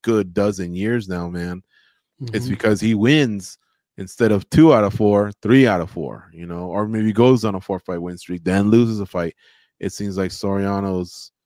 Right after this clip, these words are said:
Speaker 1: he's now at nine and four, so that means he's lost a few. Uh, we don't want these guys to get cut, that's for sure.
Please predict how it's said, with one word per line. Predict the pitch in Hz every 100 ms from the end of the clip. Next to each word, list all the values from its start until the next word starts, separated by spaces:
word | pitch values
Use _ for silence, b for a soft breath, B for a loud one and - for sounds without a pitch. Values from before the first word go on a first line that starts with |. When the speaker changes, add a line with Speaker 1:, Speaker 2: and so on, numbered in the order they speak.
| _ _ _ _
Speaker 1:
he's | 87 87
now | 104 98
at | 92 87
nine | 104 110 101
and | 87
four, | - 92 87 87
so | 87 90
that | 87
means | 92 87
he's | 87 85
lost | 92 95 -
a |
few. | - 82 80 82 _ _ _ _ _ _ -
Uh, | 87 82 76
we | 80 95
don't | 104 107
want | 104 95
these | 98 98
guys | 92 90
to | 87
get | 87
cut, | - 87 85
that's | 90 92 -
for | 90
sure. | - 87 85